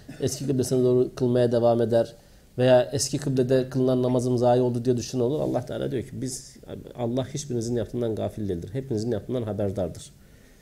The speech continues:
Yani bu işin sı-, e, s-, sırrı, a-, aleniyeti arasında Allah için fark yoktur.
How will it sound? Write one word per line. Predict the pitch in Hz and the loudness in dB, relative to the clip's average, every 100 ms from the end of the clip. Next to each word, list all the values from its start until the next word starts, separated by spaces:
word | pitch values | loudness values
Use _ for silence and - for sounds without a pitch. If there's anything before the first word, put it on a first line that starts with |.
| - - - - | -20 -20 -20 -6
Yani | 113 110 | -4 -2
bu | 135 | -2
işin | 131 123 | 0 -2
sı-, | 131 - 143 143 135 120 120 120 | -2 -2 -2 0 0 0 0 -4
e, | |
s-, | 139 - - - | -6 -8 -10 -10
sırrı, | - 143 131 131 127 | 0 2 4 4 2
a-, | 101 127 | 2 -2
aleniyeti | 131 123 123 123 - 147 113 | -2 0 2 0 0 -2 0
arasında | 120 - 127 | -2 -2 -2
Allah | 117 120 | 0 0
için | 110 117 | -2 -6
fark | - 110 - | -2 -2 -2
yoktur. | 101 - | -8 -8